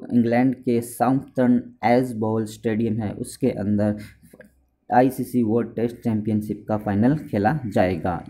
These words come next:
इसके अंदर ये जो टेस्ट चैंपियनशिप हो रही है जो कि इंडिया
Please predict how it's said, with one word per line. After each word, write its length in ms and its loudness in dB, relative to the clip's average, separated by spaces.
इसके 840 -2
अंदर 380 2
ये 240 2
जो 320 2
टेस्ट 260 -2
चैंपियनशिप 720 -2
हो 120 6
रही 240 4
है 240 2
जो 160 -2
कि 180 -4
इंडिया 560 4